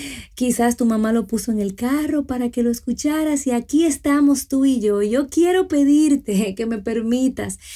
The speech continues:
me des la oportunidad de traerte esta dosis de verdad. Yo oro mientras iniciamos esta, eh, este recorrido, corto recorrido juntas, que Dios pueda hablar a tu corazón y que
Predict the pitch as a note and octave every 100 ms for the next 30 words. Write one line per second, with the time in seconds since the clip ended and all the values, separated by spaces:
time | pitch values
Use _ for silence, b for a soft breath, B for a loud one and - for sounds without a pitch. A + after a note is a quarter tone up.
0 | B - C4+ D4+ E4+ F4+ E4 D4 D4+ C4+
1 | A#3 G#3 G3+ G#3 G3+ G#3+ G#3 A#3+ C#4+ D4
2 | C#4+ B B - D4 C#4 E4 C#4+ C#4+ C#4+
3 | D4 B3 B3 A#3 A3+ G#3+ G#3 G#3 G#3 A3+
4 | D#4 E4 D4 E4 C#4+ A3 C4 B B B
5 | B3+ B3+ B3 A#3 A3 - - - - B3
6 | A#3 - C4 C4 E4+ F4 C#4+ C4+ - C4+
7 | B3 A#3 A3 B B _ A#3 A#3 B3+ B3+
8 | D4 C#4+ C#4+ C4+ B3 B3 D4 C#4+ B3+ -
9 | D#4 E4+ F4+ D#4 D4 C4+ B3+ C4 B3 A#3+
10 | G3+ B3 A#3 G#3 G3 G3 G3 B B B
11 | - B3+ A#3 A3+ A#3 A#3+ C4+ C#4+ C#4 -
12 | B3 C4+ C4 B3+ C4 D#4+ F#4+ F#4+ C#4+ D4+
13 | C4 - G#3 F#3+ G3 G3+ A3 A3+ A3+